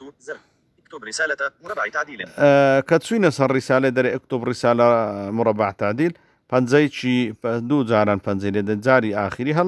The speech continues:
Speaker 2: ناگرین. ئەوە
Speaker 1: شريط أدوات النسخ واللصق.
Speaker 2: ئاها، ئەوە لەسخ هات. نەسخەکەی دێ، ئەو جا چ دەکەین بەلا چەپە فڕێ
Speaker 1: إرخاء،
Speaker 2: دەدەین؟
Speaker 1: زر. الكاميرا. زر الر-، زر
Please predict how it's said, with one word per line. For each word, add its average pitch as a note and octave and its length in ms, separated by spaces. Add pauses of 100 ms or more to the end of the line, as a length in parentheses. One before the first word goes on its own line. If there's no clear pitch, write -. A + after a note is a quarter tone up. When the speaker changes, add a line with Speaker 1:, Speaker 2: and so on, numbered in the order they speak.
Speaker 2:
ناگرین. B2+ 400 (2250)
ئەوە A#2 200 (220)
Speaker 1:
شريط - 340
أدوات G#2+ 400
النسخ D3+ 260
واللصق. D3+ 460 (180)
Speaker 2:
ئاها، F#2 680
ئەوە C3+ 200 (100)
لەسخ - 360
هات. D#2 180 (540)
نەسخەکەی D3+ 540
دێ، A#2 120 (360)
ئەو B2 80
جا D3+ 140
چ - 120
دەکەین B2+ 340
بەلا G#2+ 180 (100)
چەپە G2+ 220
فڕێ - 160
Speaker 1:
إرخاء، F#2 200
Speaker 2:
دەدەین؟ F2+ 300
Speaker 1:
زر. - 120 (300)
الكاميرا. G#2+ 440 (960)
زر F#3+ 200
الر-، A2 260 (840)
زر A#3 180